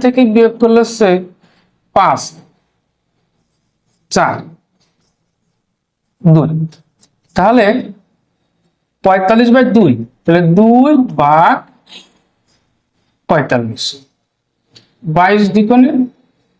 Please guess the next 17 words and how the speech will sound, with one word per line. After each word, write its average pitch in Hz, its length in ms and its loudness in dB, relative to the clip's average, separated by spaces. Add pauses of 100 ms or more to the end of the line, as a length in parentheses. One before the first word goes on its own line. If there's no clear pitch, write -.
(960)
চুয়াল্লিশ, 165 500 0 (1120)
এক। 151 220 -2 (540)
তাহলে 185 260 0
অ্যান্সার 196 420 0
হবে 175 220 0 (920)
বাইশ 196 240 2 (120)
পূর্ণ 226 260 4 (560)
এক 160 100 0 (200)
by, 165 280 2 (220)
এই 180 100 -2
যে 180 60 2 (120)
এক, - 80 -4 (320)
এবার 180 260 0 (920)
দুই, 147 160 2 (720)
এই 190 80 2 (120)
ডিগ্রি 151 340 2
অ্যান্সার। 127 360 -4